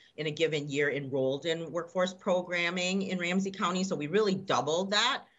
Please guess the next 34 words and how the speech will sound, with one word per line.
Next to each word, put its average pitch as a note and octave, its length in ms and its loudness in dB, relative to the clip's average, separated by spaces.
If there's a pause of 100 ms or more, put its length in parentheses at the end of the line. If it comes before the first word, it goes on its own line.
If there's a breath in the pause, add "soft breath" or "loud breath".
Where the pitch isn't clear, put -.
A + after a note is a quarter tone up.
(220 soft breath)
um, D3+ 220 -6
what D3 100 -4
we C#3+ 80 -10
typically D#3+ 580 -8
do C3+ 360 -4
in, C#3 100 -2
a, C3+ 40 -6 (140)
in C3+ 140 -8
that B2 220 -2
six-month D3 720 -6
period. F3 580 0 (460 loud breath)
Um, D#3 320 2
there D#3 100 -2
were D3+ 100 -2
fifty-three G3+ 580 -6
hundred E3 300 -2
residents D#3+ 480 0
that B2+ 140 -4
were C3+ 80 -2
engaged C#3 480 -4
in C3+ 160 -4
some D3+ 240 -4
sort D3+ 220 -4
of D#3 80 -6
community-based D3 560 -2
service C#3 420 0
where C#3 140 -2
they C3 100 0
got B2 300 -2 (140)
support E3 640 -2
from F3 140 -8
a E3+ 60 -8
community D#3 340 -6
organization. C#3+ 720 -4